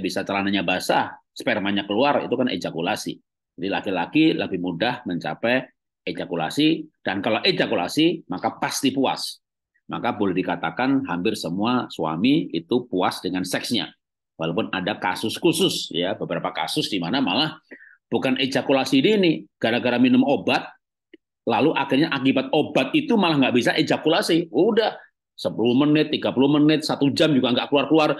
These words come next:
sudah bosen, istrinya bosen, suaminya bosen, nggak keluar juga. Itu akibat obat.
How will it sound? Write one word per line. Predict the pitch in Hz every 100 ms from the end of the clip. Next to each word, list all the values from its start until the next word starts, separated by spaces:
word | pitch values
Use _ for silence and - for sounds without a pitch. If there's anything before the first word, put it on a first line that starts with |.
| - -
sudah | 123 113
bosen, | 151 160 160 165 156 156 -
istrinya | 147 127 127 123
bosen, | 117 160 160 156
suaminya | 143 131 131 127
bosen, | 175 175 165 156 - _
nggak | 151 160
keluar | 180 185 175
juga. | 240 175 151 - 110
Itu | 98 - 139 139
akibat | 107 - 87 80 107 107 -
obat. | 95 82 90 90